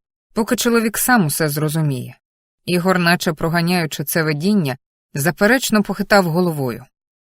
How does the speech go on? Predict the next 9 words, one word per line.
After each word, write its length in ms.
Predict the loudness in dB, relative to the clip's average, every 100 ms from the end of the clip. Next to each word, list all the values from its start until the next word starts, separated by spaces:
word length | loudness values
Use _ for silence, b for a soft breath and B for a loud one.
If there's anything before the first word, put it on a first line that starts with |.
| -6
Несподівано 680 | 0 0 0 0 2 4 4
побачив, 640 | 4 2 2 2 -4 -6 _ _ -18
що, 280 | -2 0
спершись 500 | 0 0 -2 0 -2
головою 440 | 0 0 2 2 2
на 120 | 0
кермо, 360 | 0 0 2 0
лежить 440 | 0 -2 -4 -10 _ _ _ _ _
він. 400 | -4 0 0 -2